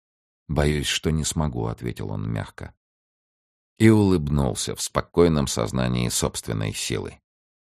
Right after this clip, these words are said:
Женщина снова приказала не шевелиться, и тогда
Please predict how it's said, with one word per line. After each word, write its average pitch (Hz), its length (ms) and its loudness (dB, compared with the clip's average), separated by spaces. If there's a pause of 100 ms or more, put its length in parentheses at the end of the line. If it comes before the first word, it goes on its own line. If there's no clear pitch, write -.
Женщина 78 500 2
снова 73 320 0
приказала 52 520 -4
не 57 160 -2
шевелиться, 53 600 -4
и 62 80 -2
тогда 78 680 2